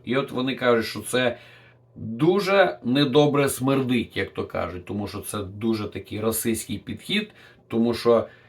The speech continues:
є люди з інших країн, але вони, проблема, що вони не білі, які страждають набагато більше, там і переслідування, там і всі ці питання, вони потерпають набагато більше, ніж ці люди,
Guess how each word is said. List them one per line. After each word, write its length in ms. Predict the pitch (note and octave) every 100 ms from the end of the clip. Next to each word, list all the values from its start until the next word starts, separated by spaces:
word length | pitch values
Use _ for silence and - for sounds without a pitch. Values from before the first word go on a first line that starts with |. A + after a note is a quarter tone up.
| _ -
є 640 | A2 B2 C3 C3 A#2+ A#2+ - _
люди 520 | A#2 B2 C#3 A2+ A#2+ A2
з 200 | - -
інших 420 | D3 B2 - A#2+
країн, 480 | - A2 B2 F#3 F#3 -
але 200 | A2+ A#2+
вони, 380 | C3+ F3 C#4+ - -
проблема, 420 | B2+ C3 D#3 D#3+
що 160 | D#3 D3+
вони 180 | D#3+
не 140 | D#3 D3+
білі, 460 | A#2 A2+ G2 E2+ -
які 380 | A2 A2 D3 D3
страждають 800 | - A#2 B2 A2+ B2+ A#2+ A#2+
набагато 640 | A#2 B2 A2+ A2+ A2+ G#2+ A2
більше, 440 | C3 F#3+ F#3+ D3+
там 300 | D3 G#2+ G2
і 40 | F#2
переслідування, 920 | F#2 G2 A2 B2 - D#2+ B2+ A#2 A2
там 340 | - F#2+ F#2+ -
і 320 | A2+ G2 F#2+ G2
всі 280 | - A2
ці 140 | G#2 A2
питання, 560 | - A2+ E3 F3 D#3 - - - - -
вони 340 | G#2 A#2 D#3
потерпають 800 | E3+ C#3+ - A2+ - C#3 C3+ -
набагато 520 | B2 A2+ A#2+ B2 A#2+
більше, 340 | A#2+ B2+ A#2+ A#2
ніж 220 | A#2 -
ці 160 | E3+ E3
люди, 400 | D3+ B2+ A#2+